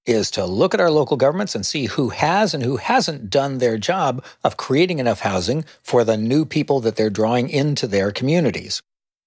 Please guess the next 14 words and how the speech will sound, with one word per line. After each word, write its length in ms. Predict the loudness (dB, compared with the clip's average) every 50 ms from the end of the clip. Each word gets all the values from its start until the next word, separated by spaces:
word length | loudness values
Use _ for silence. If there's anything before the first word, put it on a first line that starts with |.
| _ _ _ _ _ _ -2
And 200 | -2 0 0 -2
to 80 | -4 -4
compel 520 | -2 -2 -4 -4 -4 -2 -2 0 0 0
these 260 | 0 0 0 0 0
cities 420 | -2 -4 -6 -6 -4 -4 -4 -4 -4
to 120 | -6 -8 -8
bring 320 | -4 0 2 2 2 2
more 220 | 2 2 2 2
housing, 500 | 2 0 0 0 -2 -2 -2 -2 -4 -4 -6 _ _ _ _ _ _ 2
they 80 | 4
have 160 | 4 4 2
passed 320 | 2 0 0 0 0 -2 -4
legislation 680 | -4 -2 -2 -4 -2 -2 -2 -2 -2 -2 -2 -2 -2 -2
that 420 | -2 0 0 0 0 -2 -4 -8